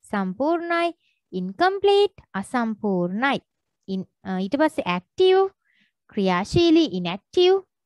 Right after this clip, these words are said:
ඒකේ විරුද්ධ තේරුම. ඊට පස්සේ පොසිබල්, ඉම්පොසිබල්, පේෂන්ට්, ඉම්පේෂන්ට්.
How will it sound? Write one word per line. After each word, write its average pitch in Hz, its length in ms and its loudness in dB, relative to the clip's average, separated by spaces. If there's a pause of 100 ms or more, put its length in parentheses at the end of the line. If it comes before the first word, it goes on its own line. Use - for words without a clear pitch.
(180)
ඒකේ 180 300 -4 (220)
විරුද්ධ 214 560 -2
තේරුම. 185 520 -4 (760)
ඊට 208 160 -6
පස්සේ 208 380 -2
පොසිබල්, 330 640 2 (420)
ඉම්පොසිබල්, 320 800 0 (180)
පේෂන්ට්, 320 720 -6 (200)
ඉම්පේෂන්ට්. 185 1200 -4